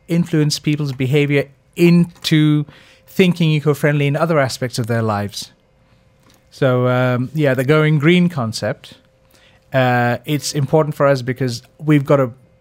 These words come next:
our, our goal is much beyond just eco-friendly mobility. We really want people to start thinking green,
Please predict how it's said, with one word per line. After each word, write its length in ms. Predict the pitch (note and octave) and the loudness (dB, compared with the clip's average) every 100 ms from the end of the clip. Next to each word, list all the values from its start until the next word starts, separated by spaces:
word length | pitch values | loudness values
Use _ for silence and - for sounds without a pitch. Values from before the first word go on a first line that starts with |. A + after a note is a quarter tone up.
| - | -2
our, 220 | D3 D3 | 2 2
our 180 | D3 C#3+ | 2 0
goal 240 | C3+ C#3 B2+ | 2 2 2
is 120 | A#2+ | 0
much 320 | C3+ C3+ - | 0 -2 -2
beyond 360 | C3+ B2+ A#2+ A2+ | -2 0 -2 -4
just 200 | B2 - | -6 -6
eco-friendly 380 | A#2 A#2 A#2+ A#2 | -8 -4 -4 -2
mobility. 460 | A2 G#2+ A#2 A2 | -4 -2 -4 -2
We 160 | A2 C3+ | 0 4
really 220 | D3 D#3 | 4 4
want 220 | C#3+ B2+ | 0 -2
people 220 | C#3 C3 | -6 -6
to 40 | B2+ | -6
start 280 | - B2 - | -2 -2 0
thinking 320 | C3+ C3+ B2+ | -2 -2 -2
green, 380 | B2+ B2 B2 | 0 0 0